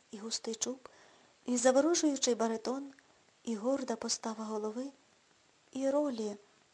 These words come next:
Ромео, де ти? Звичайно, до «кушать подано» ще не скотивсь,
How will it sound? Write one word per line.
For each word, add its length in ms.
Ромео, 640
де 260
ти? 280
Звичайно, 800
до 500
«кушать 500
подано» 540
ще 380
не 160
скотивсь, 640